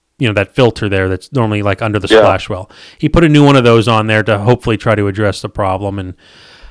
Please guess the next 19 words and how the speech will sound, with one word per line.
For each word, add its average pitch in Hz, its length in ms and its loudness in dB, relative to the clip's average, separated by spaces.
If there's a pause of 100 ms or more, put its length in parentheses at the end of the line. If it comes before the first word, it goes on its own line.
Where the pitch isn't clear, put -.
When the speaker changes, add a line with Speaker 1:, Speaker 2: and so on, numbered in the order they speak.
(120)
Speaker 1:
um, 98 440 -2
it 123 100 -12
didn't, 120 380 -2
he 113 180 -4
said 113 160 0
it 101 60 -2
didn't 101 180 -6
really 95 140 -8
seem 117 220 -12
to 107 60 -8
help. 104 300 -8 (260)
Not 127 260 -4
that 104 160 -4
big 107 120 -6
a 101 60 -4
deal. 131 240 4
It's 117 100 -2
still 110 220 0
new. 113 360 2